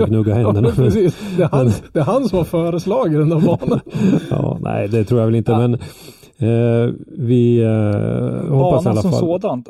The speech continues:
Speaker 3: banan och stället som sådant är ju perfekt och det är ett riktigt härligt flow i banan.
Speaker 1: Mm. Eh, lite udda att S H R och Mantorp är arrangörsförening, men jag tänker mig att, eh, det är Peter L V Sandström som har lite,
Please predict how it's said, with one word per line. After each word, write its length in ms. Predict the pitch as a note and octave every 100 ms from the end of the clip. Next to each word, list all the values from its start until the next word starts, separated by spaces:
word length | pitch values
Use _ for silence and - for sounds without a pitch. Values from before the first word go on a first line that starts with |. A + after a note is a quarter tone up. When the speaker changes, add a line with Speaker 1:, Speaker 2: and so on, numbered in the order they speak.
| C3
Speaker 3:
banan 460 | C3+ E3+ D3+ F3 F#3+
och 80 | -
stället 360 | - C#3+ D3
som 120 | D#3+
sådant 480 | C3 C3 C#3+ F#3+ C#3
är 100 | A#2+ A#2+
ju 300 | A#2 A#2 A2 _ _ _ _ _ _ -
perfekt 500 | C3+ A2 - A#2+ _
och 100 | A#2+
det 100 | A2
är 80 | G#2+
ett 60 | G#2+ _ _ _ B2+
riktigt 400 | B2 - A3+ -
härligt 300 | A#2+ A2 -
flow 400 | D3 C3 A#2 A2+
i 140 | C#3+
banan. 400 | A2+ F#2+ F#2+ - _ _ _ _
Speaker 1:
Mm. 280 | A#2+ G#2+ A2+ - _ _ _ - - - - _
Eh, 240 | C3 D3+ D#3+
lite 200 | F3+ E3+
udda 200 | B2 F3+
att 120 | G#3+
S 180 | G3+ F#3
H 60 |
R 100 | D#3+
och 80 | D3
Mantorp 560 | C3 E3+ G3+ F3+ C#3 C#3
är 80 | B2
arrangörsförening, 1000 | A#2 A2 - A2+ G2+ - B2 D#3+ B2 A2+
men 100 | B2+
jag 100 | A#2+
tänker 280 | C3 G#2+ A2+
mig 120 | G#2+
att, 240 | G2+ -
eh, 160 | A2 G#2+
det 240 | A2 A#2+
är 200 | A#2 A2+
Peter 320 | - A#2 -
L 120 | A2+ G#2+
V 100 | G#2
Sandström 460 | B2 A#2 - G#2+
som 180 | - A2
har 180 | G#2+ G#2+
lite, 380 | G2+ - A2